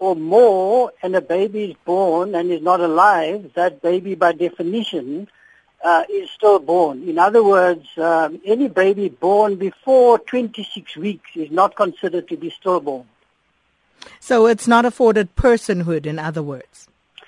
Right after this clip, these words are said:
Speaker 1: That is correct.
Speaker 2: And then, then, uh, just talk to us about that because, uh, you know, these are some of the issues that people find confusing, uh, because, uh, when you talk about personhood and how that is actually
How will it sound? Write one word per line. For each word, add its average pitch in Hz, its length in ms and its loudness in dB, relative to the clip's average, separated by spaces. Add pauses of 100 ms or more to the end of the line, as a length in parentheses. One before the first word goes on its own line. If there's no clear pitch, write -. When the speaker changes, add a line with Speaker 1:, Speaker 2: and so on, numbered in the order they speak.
(260)
Speaker 1:
That 190 240 -2
is 196 160 -4
correct. 151 420 -4 (1120)
Speaker 2:
And 285 140 2
then, 302 140 2
then, 294 180 0
uh, 285 80 -4
just 508 240 -4
talk 480 240 -2
to 339 100 -2
us 240 140 0
about 185 340 0
that 156 280 -4
because, 208 420 2 (240)
uh, 220 180 2
you 226 140 2
know, 247 160 6
these 254 260 -2
are 320 80 -2
some 254 220 0
of 233 120 -2
the 214 160 0
issues 214 260 -4
that 175 180 -4
people 202 340 -6
find 180 400 -4
confusing, 180 680 -4 (280)
uh, 208 240 0
because, 220 500 2
uh, 190 360 -2 (260)
when 220 300 2
you 330 100 4
talk 277 240 -2
about 196 300 -2
personhood 208 560 0
and 165 160 -4
how 196 260 -4
that 175 240 -2
is 170 160 -4
actually 180 540 -2